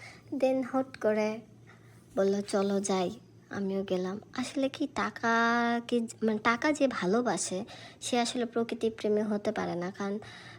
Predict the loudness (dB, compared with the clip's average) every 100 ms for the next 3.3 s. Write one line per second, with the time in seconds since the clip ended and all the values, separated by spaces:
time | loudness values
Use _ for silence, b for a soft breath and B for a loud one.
0 | -4 -2 2 2 2 0 2 4 4 4
1 | 4 2 2 2 2 0 0 2 4 4
2 | 4 0 0 2 2 2 2 0 0 0
3 | 0 -2